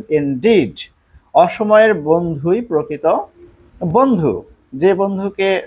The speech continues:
দুঃসময়ে কাছে পাওয়া যায় সেই হচ্ছে প্রকৃত বন্ধু। Number twenty-three, cut your coat according to your cloth, অর্থাৎ আয় বুঝে ব্যয় করো, তোমার আয় হিসেব করে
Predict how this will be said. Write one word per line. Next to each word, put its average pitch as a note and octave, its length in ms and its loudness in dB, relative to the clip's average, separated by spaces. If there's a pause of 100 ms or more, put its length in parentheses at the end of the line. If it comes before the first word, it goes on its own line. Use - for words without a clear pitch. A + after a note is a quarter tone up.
(540)
দুঃসময়ে G3 640 2 (380)
কাছে D#3+ 280 0
পাওয়া D#3 160 4
যায় D3 180 0
সেই D3 200 -6
হচ্ছে C#3+ 220 0 (520)
প্রকৃত - 320 -2
বন্ধু। B2 580 0 (1300)
Number G3+ 240 2
twenty-three, G#3 460 2 (120)
cut B3 240 4 (140)
your G3+ 140 2 (120)
coat G3+ 300 2 (140)
according G3 440 -2 (120)
to F3 60 -2 (180)
your D3 140 6 (160)
cloth, D#3 340 2 (280)
অর্থাৎ F3+ 340 2 (420)
আয় G#3 180 4 (260)
বুঝে D#3 380 -4 (400)
ব্যয় C3 260 4 (100)
করো, G2 220 -2 (200)
তোমার C#3+ 240 0 (100)
আয় D#3 340 4 (100)
হিসেব D#3+ 300 -6
করে F3+ 140 0